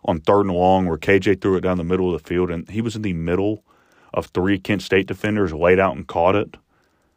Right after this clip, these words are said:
That was one of the most impressive catches I have ever seen. Hell of a throw by K J, even better catch by Isaac.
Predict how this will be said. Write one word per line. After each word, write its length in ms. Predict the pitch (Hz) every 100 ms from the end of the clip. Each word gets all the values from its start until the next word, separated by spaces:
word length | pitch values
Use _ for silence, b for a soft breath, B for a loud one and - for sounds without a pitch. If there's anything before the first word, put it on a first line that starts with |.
| _
That 60 | 156
was 140 | 135
one 80 | 98
of 80 | 92
the 60 |
most 220 | 92 92
impressive 360 | 82 95 87 -
catches 320 | 95 85 78
I 100 | 90
have 140 | 80 82
ever 180 | 78
seen. 380 | 76 - 76 73 _ _ _ _ _ -
Hell 100 | 123
of 80 |
a 40 | 90
throw 200 | 113 98
by 80 | 82
K 220 | 107 107
J, 180 | 92 82
even 220 | 92 80
better 280 | 76 101 82
catch 260 | - 78
by 100 | 78
Isaac. 520 | 78 85 76 - -